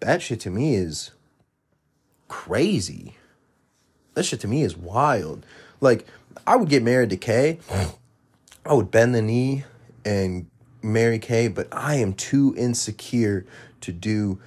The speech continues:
some fucking lame ass, like, fucking make a video in the rain and then propose. Like, fuck no. That she's gonna, she's gonna have that moment and she's gonna forget that moment.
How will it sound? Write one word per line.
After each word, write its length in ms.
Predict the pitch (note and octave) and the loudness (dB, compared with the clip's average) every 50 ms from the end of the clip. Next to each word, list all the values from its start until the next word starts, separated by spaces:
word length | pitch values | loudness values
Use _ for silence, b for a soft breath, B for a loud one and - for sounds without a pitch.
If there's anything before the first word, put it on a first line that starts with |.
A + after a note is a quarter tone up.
| B B - | B B -12
some 360 | - - A2 F#2+ F2 F2+ F2+ | -4 -2 -2 -2 -2 -6 -10
fucking 560 | - - - - G#2+ G#2 - E2+ D#2+ E2+ D#2+ | -12 -6 -2 -2 -2 0 -2 -6 -8 -8 -8
lame 400 | E2 F#2+ G#2+ A2+ A2+ A#2 A#2 A2+ | -6 -2 0 2 2 2 2 0
ass, 420 | A2 G#2+ G#2+ G#2 G2+ G#2 - - | 0 0 0 0 0 -2 -4 -4
like, 380 | G2 F#2+ F#2+ F#2 F2+ E2 - b b b b b b b b b b b b b b b b b b b b b b _ _ _ _ _ _ _ - - | -2 -2 -2 -2 -2 -6 -10 b b b b b b b b b b b b b b b b b b b b b b _ _ _ _ _ _ _ -20 -4
fucking 400 | - C3+ A#2 G#2+ - G#2+ G2+ A2+ | 0 0 2 2 0 0 2 4
make 220 | C3+ D3+ C#3+ - | 4 4 4 2
a 40 | C3+ | 2
video 500 | B2+ C#3 C3+ C3 C3+ C3+ C3 B2+ C3 C3 | 2 2 2 4 4 4 4 4 2 2
in 140 | B2+ B2 B2 | 2 2 2
the 100 | A#2 A2+ | 2 2
rain 400 | A2+ A#2+ A#2+ A#2+ A#2+ A#2 A2 G#2+ | 4 4 4 2 2 0 0 -2
and 120 | G2+ G#2 | -2 -2
then 180 | G#2+ G#2 G#2+ G#2 | -2 -2 -4 -4
propose. 760 | - A#2+ A2 - B2 A#2 A2 G#2+ G#2 G2 F2+ D#2+ D#2+ - - | -6 -8 -8 -2 0 2 2 2 2 0 -2 -4 -6 -6 -4
Like, 260 | G2 G2+ F#2+ D#2+ C#2+ | -2 -2 -2 -4 -6
fuck 580 | - - - - - - - B2+ A#2+ A#2 - - | -8 -8 -8 -6 -6 -2 0 2 2 0 0 -4
no. 280 | F#2+ E2+ D#2+ D2+ D#2 | -6 -6 -6 -8 -4
That 240 | E2 G2+ G2+ - - | -2 -2 -2 -2 -4
she's 340 | - - - A#2+ A#2 G#2+ G#2+ | -6 -4 0 0 0 0 0
gonna, 180 | G#2+ G2+ G2 | -2 -2 -2
she's 480 | F#2 - - - - - - A2+ G#2+ F#2+ | -4 -6 -8 -10 -8 -6 -4 -4 -4 -4
gonna 160 | F#2+ F#2+ F#2 | -4 -6 -6
have 280 | F#2 A2 A2+ A2+ A2+ A2 | -4 -2 -2 0 0 0
that 160 | A2 G2 E2 | -2 -2 -2
moment 480 | G2+ A2 A2 A#2 A#2+ B2 B2+ B2+ - - | -2 0 0 0 2 2 0 0 -2 -4
and 100 | G#2 G#2 | -6 -8
she's 240 | - A2+ G2+ E2+ | -6 -6 -8 -8
gonna 160 | - F#2 F2 E2 | -8 -8 -10 -10
forget 480 | - - E2+ F2+ F2+ F#2+ G2 F#2+ - | -10 -12 -12 -12 -6 -4 -4 -4 -4
that 200 | - F2 E2 D#2+ | -4 -6 -6 -8
moment. 480 | D#2+ D2 - - - - - - - | -10 -14 -14 -14 -14 -16 -16 -16 -20